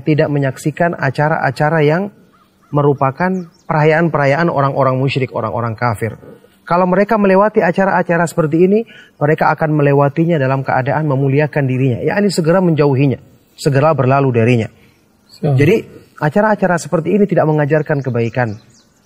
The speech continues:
Speaker 1: Apalagi sekarang perayaan-perayaannya justru dilakukan oleh orang-orang yang pacaran,
Speaker 2: Iya.
Speaker 1: orang-orang yang hubungannya tidak halal,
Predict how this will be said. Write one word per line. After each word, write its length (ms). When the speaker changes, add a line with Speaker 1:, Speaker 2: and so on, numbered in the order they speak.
Speaker 1:
Apalagi 400
sekarang 320
perayaan-perayaannya 1400
justru 320
dilakukan 400
oleh 240
orang-orang 480
yang 160
pacaran, 640
Speaker 2:
Iya. 240
Speaker 1:
orang-orang 160
yang 80
hubungannya 460
tidak 180
halal, 480